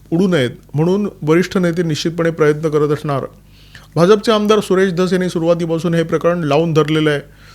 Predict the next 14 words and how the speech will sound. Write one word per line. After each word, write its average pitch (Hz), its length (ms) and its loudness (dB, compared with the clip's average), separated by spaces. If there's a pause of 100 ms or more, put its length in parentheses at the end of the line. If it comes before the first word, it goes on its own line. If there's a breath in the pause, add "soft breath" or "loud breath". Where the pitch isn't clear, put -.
ते 185 40 -4
सुरुवातीपासून 202 680 2
धनंजय 196 380 0
मुंडे 165 420 0
यांचं 151 280 -2
या 165 120 4
प्रकरणामध्ये 160 680 -2 (360 soft breath)
नाव 165 280 4
घेत 156 220 0
आहेत. 151 140 2 (460)
त्यांनी 175 180 4
धनंजय 202 380 2
मुंडेंना 208 480 0
अक्षरशः 185 460 0